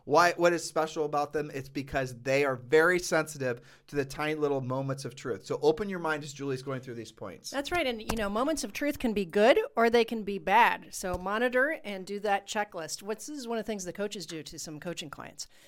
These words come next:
Speaker 2: Okay, so, uh, before we get to that, let's talk, because Tim and I have been getting a lot of you guys asking about the housing market.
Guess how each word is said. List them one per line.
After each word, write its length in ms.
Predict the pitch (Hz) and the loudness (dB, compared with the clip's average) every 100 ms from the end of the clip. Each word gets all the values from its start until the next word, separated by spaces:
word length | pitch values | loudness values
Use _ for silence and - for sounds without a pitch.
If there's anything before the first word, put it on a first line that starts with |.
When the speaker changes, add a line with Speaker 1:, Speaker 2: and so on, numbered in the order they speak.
| - _ | -20 _
Speaker 2:
Okay, 280 | 240 233 - | 0 0 -2
so, 520 | - 262 247 233 240 - | 0 4 6 6 4 2
uh, 180 | 214 202 | 0 0
before 260 | 214 277 | 0 0
we 100 | 302 | 2
get 180 | 277 320 | 2 0
to 120 | 339 | 0
that, 320 | 208 185 240 | 4 4 4
let's 240 | 226 220 - | 0 -2 2
talk, 320 | 302 359 240 | 6 6 6
because 480 | 214 202 202 196 - | -4 -4 -4 -2 -6
Tim 220 | - 220 | -4 -2
and 100 | 214 | 0
I 100 | 196 | 0
have 100 | 208 | -2
been 100 | 190 | -2
getting 280 | 190 190 185 | -2 -4 -2
a 140 | 175 | -2
lot 400 | 185 185 208 247 | -2 2 6 6
of 120 | 262 | 6
you 80 | 214 | 0
guys 340 | 196 190 254 254 | 4 6 6 4
asking 380 | - 208 - - | 2 0 0 -2
about 180 | 202 185 | 0 0
the 80 | 262 | 2
housing 300 | 320 403 247 | 2 2 0
market. 340 | 170 156 - | -2 -4 -12